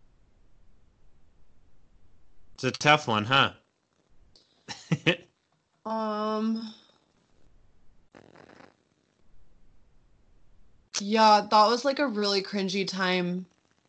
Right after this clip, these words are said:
Speaker 1: Oh, yeah, absolutely. <laughs>
Speaker 2: So that's a hard question.
Speaker 1: It is a bit of
Speaker 2: Middle
Speaker 1: a hard
Speaker 2: school.
Speaker 1: question.
Speaker 2: Are all middle schools in Utah junior highs?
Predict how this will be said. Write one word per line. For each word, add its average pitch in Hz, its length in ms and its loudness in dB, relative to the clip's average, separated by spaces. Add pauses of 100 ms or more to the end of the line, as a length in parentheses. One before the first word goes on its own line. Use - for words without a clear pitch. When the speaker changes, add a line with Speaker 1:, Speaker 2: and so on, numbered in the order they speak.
Speaker 1:
Oh, 131 200 8
yeah, 117 280 8 (160)
absolutely. 127 800 -2
<laughs> - 920 0
Speaker 2:
So 220 180 -14
that's 190 240 -10
a 220 80 -6
hard 190 260 -8
question. 185 960 -12 (300)
Speaker 1:
It 123 140 0
is 156 120 2
a 160 60 2
bit 156 160 4
of 151 120 4
Speaker 2:
Middle 151 80 4
Speaker 1:
a - 20 4
hard 143 200 4
Speaker 2:
school. - 100 -10
Speaker 1:
question. 95 600 -2 (2500)
Speaker 2:
Are 247 120 -4
all 240 180 -2
middle 330 220 0
schools 226 400 -6
in 226 120 0
Utah 175 400 -4
junior 180 340 -6
highs? 170 720 -6